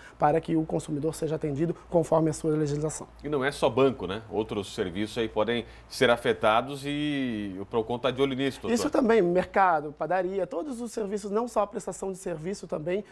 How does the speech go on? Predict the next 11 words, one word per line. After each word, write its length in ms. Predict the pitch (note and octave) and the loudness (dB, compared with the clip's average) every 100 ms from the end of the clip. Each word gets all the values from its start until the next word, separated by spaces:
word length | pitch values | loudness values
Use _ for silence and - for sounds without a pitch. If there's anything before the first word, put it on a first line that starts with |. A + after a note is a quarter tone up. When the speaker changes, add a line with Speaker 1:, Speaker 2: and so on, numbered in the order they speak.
| - | -14
Speaker 1:
como 220 | - G3 F#3+ | 0 0 2
também 260 | F3 F#3 | 2 2
muitas 280 | F#3+ G3 E3 | 2 0 -2
vezes 240 | F3 F3+ - - | -2 -4 -10 -14
o 80 | D#3+ | -8
consumidor 480 | F#3+ E3 E3 D#3+ E3+ | -6 -4 -2 -2 -2
vai 340 | D#3 F3+ D#3 - - | 0 0 0 -6 -8
na 120 | D#3 | -6
prestação 340 | D#3+ D#3+ F#3 | -4 -4 -2
de 60 | F3 | -2
serviço 440 | - E3 G3 A3 | -2 0 0 -2